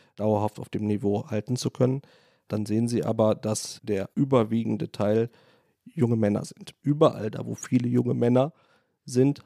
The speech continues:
haben sie Probleme mit Straftaten. Das ist so. Das betrifft Deutsche genauso, äh, wie Polen oder wie andere. Das, ähm, ist, ist hinlänglich bekannt. Hinzu kommt vielleicht natürlich hier noch eine,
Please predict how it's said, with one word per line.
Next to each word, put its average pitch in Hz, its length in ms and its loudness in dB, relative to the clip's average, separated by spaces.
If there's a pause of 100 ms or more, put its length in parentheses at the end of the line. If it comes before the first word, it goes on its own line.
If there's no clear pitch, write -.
haben 120 220 -2
sie 120 120 -2
Probleme 113 640 0 (400)
mit 120 140 -6
Straftaten. - 640 -6 (220)
Das 139 160 2
ist 151 140 6
so. 98 140 0
Das - 160 -4
betrifft - 380 0
Deutsche 135 440 6 (320)
genauso, 113 720 2
äh, 107 160 -2
wie 113 80 -2
Polen 113 500 2
oder 107 260 2
wie 107 100 2
andere. - 500 -4
Das, - 420 -4
ähm, 110 300 -2
ist, - 220 -4
ist - 160 -8
hinlänglich 113 480 2
bekannt. 127 420 0 (200)
Hinzu - 300 -2
kommt 117 240 2
vielleicht 113 320 2
natürlich 113 400 -6
hier 117 100 -4
noch 113 160 -4
eine, 113 340 -4